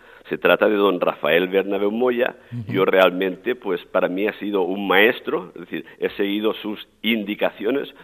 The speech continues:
Speaker 1: porque realmente, pues, gusta tener maestros, sobre todo, con esa ética, esa actitud, ese trabajo y además enamorado de Elche, porque en todos los foros, en todos los foros ha defendido la ciudad de Elche, vamos,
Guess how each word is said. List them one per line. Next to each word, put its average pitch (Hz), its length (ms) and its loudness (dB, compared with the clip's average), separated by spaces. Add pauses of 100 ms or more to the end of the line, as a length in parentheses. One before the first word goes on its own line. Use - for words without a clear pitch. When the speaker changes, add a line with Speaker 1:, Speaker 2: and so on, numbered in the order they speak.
(120)
Speaker 1:
porque 92 240 -6
realmente, 95 720 -2 (380)
pues, 101 220 0 (260)
gusta 113 360 -4
tener 120 340 0 (140)
maestros, 110 680 2
sobre 95 220 -2
todo, 110 340 0 (180)
con 95 180 -2
esa 110 200 2
ética, 113 480 0 (100)
esa 110 180 -2
actitud, 120 480 -2 (220)
ese 113 240 -4
trabajo 113 600 4
y 107 140 0
además 104 380 4 (460)
enamorado 101 480 4
de 101 160 0
Elche, 107 340 -6 (320)
porque 92 160 -4
en 90 140 -6
todos 120 180 0
los 101 140 -4
foros, 113 340 2 (260)
en 90 120 -8
todos 123 200 2
los 92 120 2
foros 104 320 0 (360)
ha - 60 -4
defendido 101 460 -2
la 82 80 -2
ciudad 110 220 0
de 110 100 4
Elche, 113 340 -2 (300)
vamos, 69 260 -4